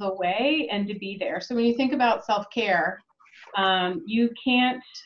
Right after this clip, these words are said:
uh, ask your team or, or your followers to employ good habits of self-care and take breaks and do your yoga and, you know, uh, take time away if you're not doing that yourself.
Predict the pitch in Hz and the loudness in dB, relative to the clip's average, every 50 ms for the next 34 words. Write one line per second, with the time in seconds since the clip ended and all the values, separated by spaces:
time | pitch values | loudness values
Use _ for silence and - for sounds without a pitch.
0 | - 226 208 202 196 196 190 170 196 - - - - - - - 214 208 214 233 | -4 0 4 6 6 6 6 4 2 -2 -10 -14 -18 -20 -10 -4 0 2 2 2
1 | 233 - - - 240 226 208 202 208 - - 233 226 220 208 202 202 196 190 196 | 2 -2 -6 -6 -4 -4 -4 -2 -4 -4 -2 0 0 2 2 2 2 2 0 0
2 | 196 190 - 190 190 190 190 190 185 180 - 190 190 190 190 190 190 - - 208 | -2 -2 0 2 2 4 4 2 0 -2 -4 -4 -2 -2 0 -2 -2 -2 0 2
3 | 202 208 214 208 208 196 185 185 185 185 180 180 - - - - - 233 220 208 | 4 4 4 4 2 2 2 0 0 -2 -4 -8 -12 -16 -18 -8 -4 -4 -2 -2
4 | 202 202 202 202 202 208 214 214 214 214 208 208 214 226 214 - - _ _ _ | 0 -2 -2 -4 -4 -6 -4 -2 0 0 0 0 0 0 -2 -6 -10 _ _ _
5 | _ _ - 233 226 220 220 220 214 214 214 214 - 202 202 - - 202 196 196 | _ _ -2 -2 0 0 0 0 0 0 -2 -4 -6 -8 -8 -2 0 2 2 0
6 | 196 - - 202 196 196 190 190 190 - 190 190 196 - - 214 202 208 - 196 | -2 -6 -6 -2 2 2 4 4 4 2 0 -4 -6 -6 -6 -6 -6 -6 -4 -2
7 | 196 202 202 202 196 - - - 202 202 196 196 202 208 202 202 196 202 202 196 | 0 2 2 0 0 -4 -8 -10 -8 -8 -8 -8 -6 -6 -4 -2 -2 -2 0 2
8 | 196 190 190 190 185 185 - - 180 180 180 180 185 180 - - _ - - - | 4 4 6 6 6 4 4 2 -2 -4 -4 -4 -6 -8 -12 -16 _ -20 -20 -20
9 | _ _ - 220 220 196 190 185 180 180 185 185 190 - 185 185 185 185 - 254 | _ _ -2 0 2 2 2 4 4 4 2 2 2 2 2 2 2 2 0 -2
10 | 247 240 247 - 240 233 220 214 202 202 202 196 190 185 180 185 185 175 175 - | -2 -2 0 0 0 0 2 0 0 2 4 6 6 6 4 4 2 -2 -2 -2
11 | 233 214 202 196 196 196 196 196 190 196 196 190 175 175 - 175 180 180 175 - | -2 -2 0 0 -2 -2 -4 -2 -2 -2 0 0 -2 -4 -4 -4 -6 -8 -8 -6
12 | 185 - - 190 185 | -6 -6 -6 -6 -10